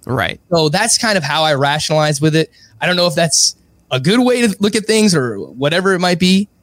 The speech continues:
Speaker 2: but just know that if I give you bad advice, that means that I have also taken that same bad
Speaker 1: Mm.
Speaker 2: advice.
Speaker 1: Sure. Yeah, I, I, I completely understand that. Yeah, it's, uh, I don't know.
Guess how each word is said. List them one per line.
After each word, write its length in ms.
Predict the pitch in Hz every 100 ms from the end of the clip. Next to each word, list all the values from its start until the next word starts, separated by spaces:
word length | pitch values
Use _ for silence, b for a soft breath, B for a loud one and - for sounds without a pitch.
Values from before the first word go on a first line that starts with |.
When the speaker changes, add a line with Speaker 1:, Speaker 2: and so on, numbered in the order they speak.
| _ _ _
Speaker 2:
but 380 | 160 151 143 - _ -
just 260 | 220 -
know 400 | 220 233 147 131
that 360 | 131 139 127 123 _ _ _ -
if 120 | 165
I 180 | 175 240
give 180 | 240 190
you 140 | 226
bad 200 | 185 190
advice, 560 | 180 156 170 190 - - _ _ _ _
that 180 | 165 180
means 220 | 185 156
that 100 | 156 139
I 120 | 147
have 240 | 143 135
also 320 | 123 135 - 135
taken 320 | 147 131 120
that 140 | 117
same 240 | - 120 110
bad 180 | 123 147
Speaker 1:
Mm. 120 | 123
Speaker 2:
advice. 320 | 95 - - - _ _ _ _
Speaker 1:
Sure. 320 | - 156 113 - -
Yeah, 320 | 156 139 123 117
I, 60 |
I, 100 | 135 -
I 80 | 131 -
completely 480 | - 127 - 156 113
understand 480 | 90 90 - 85 101
that. 180 | 110 - B B B B B
Yeah, 260 | 147 180 147
it's, 220 | 151 -
uh, 240 | 156 165 139 B B _ _ _ -
I 60 |
don't 100 | 156
know. 300 | 170 160 113